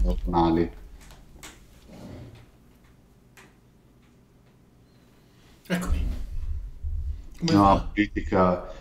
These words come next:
Speaker 1: Short deck, eh, guarda, ho provato, ho fatto qualche mana e mi è sembrata veramente una cagata micidiale.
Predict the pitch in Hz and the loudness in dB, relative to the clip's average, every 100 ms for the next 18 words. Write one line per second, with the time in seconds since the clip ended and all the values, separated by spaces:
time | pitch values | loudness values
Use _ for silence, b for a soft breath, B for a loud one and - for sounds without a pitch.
0 | B - 123 104 135 156 151 135 110 98 | B 0 2 4 4 4 2 2 2 2
1 | 107 104 98 - 113 113 156 147 - 107 | 2 2 0 -2 0 4 4 4 0 -2
2 | 104 - 110 104 120 117 151 120 101 - | -6 -2 -2 0 2 4 6 6 2 -2
3 | 95 104 107 - 95 101 104 113 127 123 | -4 0 2 2 0 2 4 6 6 4
4 | - 131 127 - 95 95 - 107 92 107 | 4 4 2 2 2 2 2 0 4 4
5 | 113 110 98 90 90 87 80 76 76 | 4 2 0 0 0 0 0 0 -4